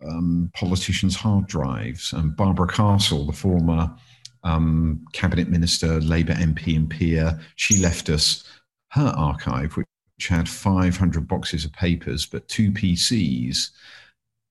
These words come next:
Unfortunately, she didn't leave us the passwords for the P Cs, so we had to hack into them. Um, and that's just an example of how we're dealing with that issue. So I, I'm more optimistic about it, um,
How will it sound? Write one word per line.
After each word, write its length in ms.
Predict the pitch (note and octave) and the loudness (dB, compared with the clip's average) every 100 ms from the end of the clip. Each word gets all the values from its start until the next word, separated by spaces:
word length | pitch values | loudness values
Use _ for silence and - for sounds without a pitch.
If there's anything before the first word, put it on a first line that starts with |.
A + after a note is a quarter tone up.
| _ _ _ | _ _ _
Unfortunately, 440 | G2 F#2 C3+ - F#2+ | -2 0 2 2 2
she 140 | G2+ | 2
didn't 240 | G#2+ G#2 | 2 4
leave 220 | G2+ G#2 G2 | 4 4 2
us 120 | - | 0
the 100 | - | 0
passwords 760 | A2+ G#2+ G2 - C#2 C2 - | 2 2 2 0 -2 -2 -6
for 120 | - D#2 | -6 -6
the 80 | |
P 160 | D2+ D#2+ | -2 -2
Cs, 420 | D#2 D#2+ C#2 D#2 | 0 0 0 0
so 100 | F#2 | 2
we 100 | F2 | 0
had 220 | E2 A2 | 0 -2
to 120 | - F2 | -4 -6
hack 360 | - G2+ G#2 | -2 -2 0
into 300 | F#2+ F#2 - | 0 0 -2
them. 320 | C#2 D2 D2 - - - - - | -4 -2 -4 -8 -20 -20 -20 -4
Um, 500 | E2+ E2+ E2 D#2 D#2+ - - - - - _ _ _ - | 0 2 2 0 -6 -18 -20 -20 -20 -20 _ _ _ 2
and 100 | B2+ | 2
that's 140 | B2+ | 2
just 260 | - C3 - | 2 2 4
an 80 | G#2+ | 4
example 760 | G#2 A2+ G#2+ G#2 G#2+ - C2 - | 6 6 6 4 2 0 -4 -2
of 460 | F2+ E2+ D#2 - - | 2 2 0 -6 -10
how 260 | - G#2 G2 | -4 2 2
we're 240 | F2 E2+ | 4 2
dealing 460 | D#2+ G2+ F#2 E2+ D#2 | 2 2 4 4 2
with 120 | E2 | 2
that 180 | E2 - | 0 0
issue. 280 | E2+ - - | -2 -2 -2
So 180 | - B2+ | 0 2
I, 180 | C#3+ C#3 | 2 2
I'm 160 | C3+ C#3+ | 4 4
more 500 | D#3+ F3+ E3 D3+ - | 4 4 2 2 0
optimistic 600 | - - B2+ A#2+ G#2 G2 | 0 2 2 2 0 0
about 480 | F2 F2+ F#2 G2 C#3 | 0 2 2 0 -2
it, 300 | D3 - - - - _ _ G#2+ | -4 -6 -12 -18 -20 _ _ 0
um, 500 | G#2 G#2+ G2+ G#2 | 2 4 2 -2